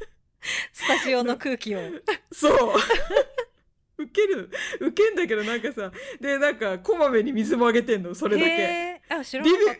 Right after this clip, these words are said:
Speaker 2: ビ-
Speaker 1: それはいいね。買ってみようかな、私も。
Speaker 2: うん。なんか、ついでにリビングもあげてよっつって、自分とこしかあげないの。<laughs> なんだそれと思って。
Speaker 1: いいことを聞きました。
Speaker 2: そう。うん。ぜひぜひ、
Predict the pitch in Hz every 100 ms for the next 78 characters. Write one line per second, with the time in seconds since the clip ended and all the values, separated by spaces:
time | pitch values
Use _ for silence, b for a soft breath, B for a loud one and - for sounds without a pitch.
0 | - 190 285 311 320 330 320 208 175 202
1 | - 285 302 262 185 170 165 170 - 156
2 | 160 156 _ _ - 247 247 233 208 180
3 | 165 220 - _ _ 302 349 226 202 -
4 | b - 349 392 359 294 359 381 339 247
5 | 208 196 226 226 269 226 190 180 180 -
6 | 220 277 285 403 415 - 208 185 185 175
7 | 160 427 - - 440 - 453 - 311 -
8 | - _ - - - - 165 160 247 294
9 | 247 160 160 170 180 - - 349 - 262
10 | 587 - _ _ 392 508 B B _ _
11 | _ _ - 254 196 180 170 202 170 160
12 | 165 - - 147 _ _ _ _ - 240
13 | 240 214 180 - - - 185 180 156 160
14 | 175 156 127